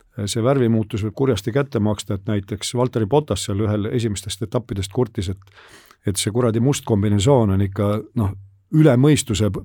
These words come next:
palav on selle sees olla. Et varem, kui ta olid hõbedased, siis, äh, noh, see kuumusjääk on nüüd nii hullusti külge, aga teine asi on see, et, äh,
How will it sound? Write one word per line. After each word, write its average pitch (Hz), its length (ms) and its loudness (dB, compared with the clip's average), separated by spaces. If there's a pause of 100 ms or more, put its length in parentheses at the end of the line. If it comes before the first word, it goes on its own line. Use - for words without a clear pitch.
palav 127 360 4
on 92 40 0
selle 101 240 0
sees 110 240 2
olla. 95 280 0 (560)
Et 104 200 -2
varem, 127 280 4
kui 104 80 -2
ta 110 80 0
olid 107 200 -2
hõbedased, 101 540 0 (380)
siis, 107 400 -4
äh, 107 180 -2 (500)
noh, 101 160 -4 (160)
see 110 240 -2 (160)
kuumusjääk 110 520 2
on 110 120 0
nüüd 113 100 -4
nii 139 80 2
hullusti 117 320 -2
külge, 107 380 2
aga 104 160 0
teine 135 240 2
asi 107 160 -2
on 107 100 -4
see, 117 220 0
et, - 160 -10
äh, 98 160 -2